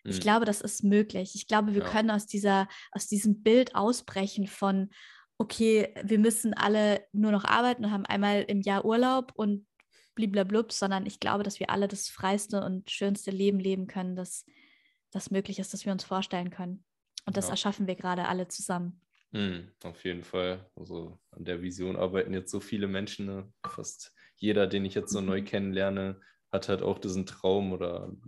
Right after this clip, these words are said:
Speaker 2: die wissen halt auch schon ganz oft, wie es geht oder leben das halt schon so, ne, als Selbstständige, in welchem
Speaker 1: Ja.
Speaker 2: Bereich auch immer. Aber sie helfen halt anderen Menschen mit den Dingen, die sie selbst in ihrem Leben vielleicht überwunden haben oder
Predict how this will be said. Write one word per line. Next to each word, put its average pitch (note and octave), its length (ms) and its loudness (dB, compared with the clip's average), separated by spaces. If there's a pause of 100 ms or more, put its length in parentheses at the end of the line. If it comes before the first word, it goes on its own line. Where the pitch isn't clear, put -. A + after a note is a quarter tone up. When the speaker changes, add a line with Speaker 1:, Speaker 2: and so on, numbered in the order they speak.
(140)
Speaker 2:
die F2 240 -12
wissen A2 240 0
halt F#2 260 0
auch - 220 -10
schon F#2 220 -6
ganz F#2 180 -6
oft, G2+ 220 -6
wie G2+ 60 -2
es F#2 120 -6
geht G2+ 220 0
oder F2+ 160 2
leben G2+ 260 0
das E2+ 160 -4
halt F#2 160 -2
schon F#2 260 -8
so, F#2+ 180 -6
ne, F2+ 140 -8
als F2 180 -8
Selbstständige, F#2+ 580 -4
in F#2 100 -4
welchem G2 240 -2
Speaker 1:
Ja. - 0 -
Speaker 2:
Bereich F#2+ 320 -2
auch - 120 -4
immer. G#2+ 360 -2 (380)
Aber F#2+ 120 2
sie F#2 140 -2
helfen G#2+ 380 0
halt A2 240 0
anderen G#2+ 340 -2
Menschen A2+ 400 -4
mit G2+ 140 -4
den G2+ 180 0
Dingen, G2+ 240 0
die G2 120 -4
sie G2 140 -6
selbst G2 360 -2
in G#2 120 -6
ihrem F#2+ 180 -2
Leben G2+ 240 -2
vielleicht - 280 -4
überwunden G2 560 -2
haben A2+ 240 -2
oder G2 420 4